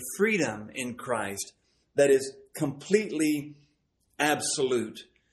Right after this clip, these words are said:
Because when we trust Jesus, we are made sons and daughters of God, and that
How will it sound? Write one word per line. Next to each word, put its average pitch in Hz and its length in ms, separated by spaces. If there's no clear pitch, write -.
Because 147 440
when 147 140
we 143 100
trust 196 460
Jesus, 165 460
we 175 200
are 156 160
made 160 540
sons 160 380
and 147 180
daughters 143 400
of 120 140
God, 127 360
and 113 140
that 127 220